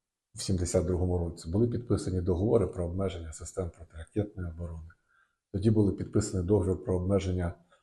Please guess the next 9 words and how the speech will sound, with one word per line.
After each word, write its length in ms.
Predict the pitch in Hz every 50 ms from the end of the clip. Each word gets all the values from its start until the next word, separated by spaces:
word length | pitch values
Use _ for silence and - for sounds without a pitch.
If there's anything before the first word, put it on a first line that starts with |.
| _ _ _
стратегічних 640 | - - 104 - - 92 92 92 - - 101 87 -
наступальних 680 | 95 87 - - - - - - 95 90 87 85 - -
озброєнь 520 | 92 82 82 80 92 90 90 82 80 85 - -
С 180 | - - - 87
М 80 | 90 90
О 60 | 87
один. 340 | 85 80 82 87 82 82 -
Йшли 280 | - - - - 117 110
перемовини 640 | 113 - 92 95 98 107 104 101 101 98 95 90